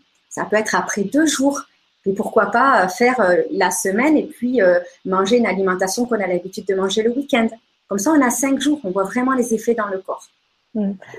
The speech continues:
Speaker 2: Après, c'est vrai que tout dépend de là où vous en êtes dans la, dans votre alimentation. Euh, et déjà, les quantités de, de, de, de crues. Chacun, ch-, chacun est tellement différent, chacun, euh, euh, voilà.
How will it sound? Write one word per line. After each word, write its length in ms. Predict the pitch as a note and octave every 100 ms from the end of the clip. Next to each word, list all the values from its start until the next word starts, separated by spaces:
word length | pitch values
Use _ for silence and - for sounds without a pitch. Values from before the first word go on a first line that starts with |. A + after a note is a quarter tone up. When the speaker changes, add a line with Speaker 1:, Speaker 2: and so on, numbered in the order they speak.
| -
Speaker 2:
Après, 260 | G3+ D4+
c'est 100 | D#4
vrai 140 | C4 D4
que 80 | B3
tout 220 | - D4+
dépend 300 | C4+ C#4 D4+
de 100 | B3+
là 180 | B3+ B3
où 80 |
vous 180 | A3+ A3+
en 180 | A3 G#3+
êtes 280 | A#3 A#3+ -
dans 240 | F#3 F#3+
la, 220 | F3+ E3+
dans 140 | E3 F#3+
votre 220 | F#3+ -
alimentation. 840 | G3 F3+ F3 F3+ E3 - C#4 E4 E4+ - - _ _
Euh, 1000 | F#3 F3+ E3 D#3 D3+ D3 D3+ - D#3 - -
et 140 | G3+
déjà, 260 | F#3 G3 B3
les 140 | A3+
quantités 480 | G#3 G#3 G#3 G3+ G#3
de, 140 | F#3+ F#3
de, 260 | F3 E3+
de, 160 | E3 D#3+
de 120 | E3
crues. 380 | D#3 - C4 G#3
Chacun, 440 | D#4+ D#4+ F#4 D4+ B3
ch-, 140 | A#3+ -
chacun 300 | A3 E4 F#4
est 180 | F4 B3
tellement 300 | E4+ D#4 C4+
différent, 640 | A#3+ F4+ - C#4+ A#3 B3+ D#4+
chacun, 460 | B3+ B3 C#4 C4+
euh, 180 | A3+ G#3+ G#3+ - _ _ _
euh, 600 | G3 G3 F#3+ F#3 F3+ F3
voilà. 280 | E3+ F3 D3+